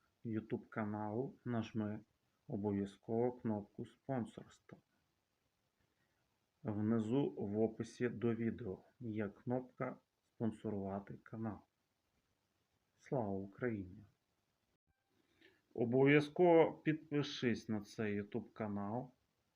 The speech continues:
постав лайк, репости мої відео в соціальні мережі.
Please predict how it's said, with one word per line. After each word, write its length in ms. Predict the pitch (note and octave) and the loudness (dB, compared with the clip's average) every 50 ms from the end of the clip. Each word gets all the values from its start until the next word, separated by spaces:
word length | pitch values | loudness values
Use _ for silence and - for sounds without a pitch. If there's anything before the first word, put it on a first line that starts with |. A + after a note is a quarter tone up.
| _ _ _ _ _ _ _ _ _ _ - | _ _ _ _ _ _ _ _ _ _ -2
постав 500 | B2+ A#2 - - - B2 A2+ - - - - | -2 -2 -2 0 2 2 2 2 0 -6 -6
лайк, 520 | G#2 G#2 G#2+ G2+ G2 G#2+ A#2 A#2 - - - - _ _ _ _ _ _ _ - | -2 -2 0 2 2 2 2 0 -2 -10 -20 -20 _ _ _ _ _ _ _ -8
репости 1000 | - - A#2+ A#2+ B2 A#2+ A#2+ - B2+ B2+ - - - - C#3 B2 A2 G2+ G2+ - - _ _ _ _ _ | -4 -2 2 2 2 2 2 0 -6 -6 -6 -6 -4 0 0 2 2 0 -2 -6 -12 _ _ _ _ _
мої 340 | - A2+ A2 A2 G#2 G2 G2 | -4 -2 0 0 0 0 -2
відео 420 | F#2+ G2+ A2+ B2+ B2 C3+ C3+ C3+ G2 | -2 -2 -2 0 0 2 0 0 -2
в 100 | - - | -6 -10
соціальні 680 | - - B2 - - - A#2+ G#2+ G2+ G2+ G2+ G2 F#2+ | -18 -20 -20 -8 -4 -2 0 0 0 0 -2 -2 -2
мережі. 560 | G2 G#2 A2+ A2+ A2+ A2 G2+ G2 F#2 - - | -2 0 2 2 2 2 0 0 -4 -8 -14